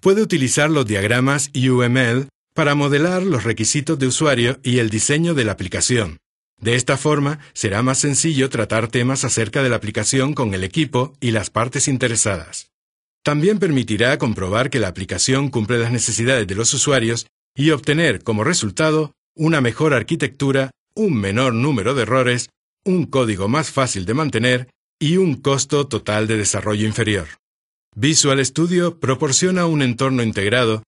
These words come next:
en el que puede realizar un seguimiento de las tareas junto con los modelos, vinculando los elementos de trabajo de Team Foundation Server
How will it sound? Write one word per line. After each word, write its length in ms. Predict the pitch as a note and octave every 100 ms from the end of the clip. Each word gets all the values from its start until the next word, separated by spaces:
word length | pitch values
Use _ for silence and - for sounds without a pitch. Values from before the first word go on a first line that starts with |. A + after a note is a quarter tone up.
| _ -
en 180 | A#2
el 120 | A#2 A2
que 120 | A#2+
puede 240 | D3 D#3+
realizar 440 | D3 A#2+ G2 B2+ C3+
un 80 |
seguimiento 600 | B2+ B2 A2+ A#2 B2+ A#2+ D3+
de 60 |
las 160 | A2 F2+
tareas 500 | F#2 G2+ B2 C3+ -
junto 320 | A#2+ G#2 F#2
con 140 | F#2
los 140 | F#2+ F2+
modelos, 500 | F#2 B2 A#2+ B2 - _ _ _
vinculando 680 | C3 F#3+ F3 C3+ B2+ C3 C3+
los 200 | B2 G2
elementos 500 | G2+ A2+ B2+ C#3+ C3+
de 100 | B2+
trabajo 460 | C#3 D3+ D3 - F3
de 140 | C3
Team 360 | - C3+ C3+ C#3+
Foundation 680 | C#3 A2 F#2+ G2+ G#2 B2 A#2
Server 480 | - D3+ A#2 B2+